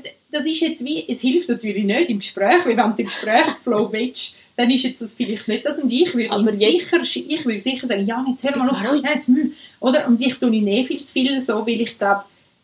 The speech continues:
Speaker 1: dass er halt auch einfach aufnimmt, was stimmig ist und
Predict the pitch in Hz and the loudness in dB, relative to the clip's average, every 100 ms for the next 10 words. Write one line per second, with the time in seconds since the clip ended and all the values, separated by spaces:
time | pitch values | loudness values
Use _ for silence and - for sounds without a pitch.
0 | _ 226 254 220 208 196 247 269 240 233 | _ -2 0 0 0 0 2 2 2 0
1 | 247 - 247 247 233 214 202 196 196 - | -2 0 2 4 2 2 0 -4 -4 -2
2 | 247 247 233 240 226 | 2 2 2 0 -2